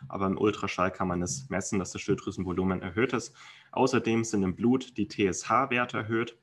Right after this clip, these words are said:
Über einem Wert von, ähm, zwei Komma fünf sprechen wir schon von einer Schilddrüsenunterfunktion.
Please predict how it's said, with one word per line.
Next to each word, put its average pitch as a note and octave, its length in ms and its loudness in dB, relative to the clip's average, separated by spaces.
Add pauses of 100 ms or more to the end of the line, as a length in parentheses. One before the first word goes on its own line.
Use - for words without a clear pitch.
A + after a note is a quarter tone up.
(140)
Über A2+ 300 2
einem G2 520 0 (180)
Wert G2+ 300 2
von, G2 500 2
ähm, F2+ 240 -2
zwei F#2 240 -2
Komma F#2 240 -2
fünf B2+ 340 0
sprechen G#2 400 -4
wir G2 80 0
schon G2 180 -4
von F#2+ 160 -6
einer F#2 140 -4
Schilddrüsenunterfunktion. B2 1200 -4